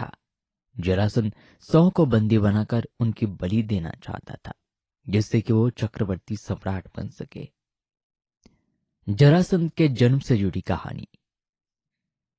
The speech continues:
मगध देश में बृहद्रथ नाम के राजा थे। उनकी दो पत्नियां थी, लेकिन उन्हें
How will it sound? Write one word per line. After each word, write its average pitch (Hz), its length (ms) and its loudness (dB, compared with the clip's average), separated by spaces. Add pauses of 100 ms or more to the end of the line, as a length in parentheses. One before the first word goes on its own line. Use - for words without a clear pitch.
(280)
मगध 151 300 8
देश 196 260 6
में 190 240 4
बृहद्रथ 156 560 4
नाम 92 280 0
के 110 140 -2
राजा 101 340 -4 (120)
थे। - 120 -14 (520)
उनकी 127 240 2
दो 117 240 4
पत्नियां 87 520 -6
थी, - 280 -20 (640)
लेकिन 113 240 2
उन्हें 110 220 2